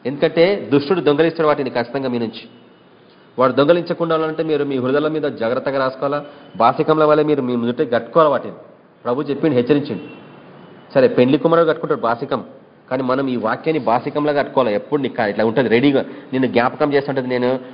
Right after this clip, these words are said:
ఆయన కొరకు సమర్పించబడ్డవాడిని, ఆయన కొరకు నేను, ఆ, ప్రదానం చేయబడ్డవాడిని", అంటే పె-, పూల పనులు చేయబడ్డవాడిని.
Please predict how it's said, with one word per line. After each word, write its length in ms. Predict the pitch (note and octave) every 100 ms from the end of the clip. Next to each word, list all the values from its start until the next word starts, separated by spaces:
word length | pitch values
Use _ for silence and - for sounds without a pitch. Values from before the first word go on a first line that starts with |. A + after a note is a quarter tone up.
| -
ఆయన 140 | A#2+
కొరకు 260 | C3 C3+ C#3
సమర్పించబడ్డవాడిని, 1000 | C3 B2+ C3+ C3+ C#3 B2+ B2 B2 B2 B2
ఆయన 180 | G#2+ A#2+
కొరకు 280 | B2+ C3 C#3+
నేను, 340 | C#3 C3 D3 D#3 - - - G#2+
ఆ, 260 | G#2+ G#2
ప్రదానం 500 | G2+ A#2 A#2+ D3 D#3 C#3+
చేయబడ్డవాడిని", 500 | C3+ C3 B2+ B2+ A#2
అంటే 160 | -
పె-, 240 | C#3+ B2+ G#2
పూల 240 | - C#3
పనులు 260 | C#3 D3 C3
చేయబడ్డవాడిని. 520 | B2+ B2 A#2+ A2+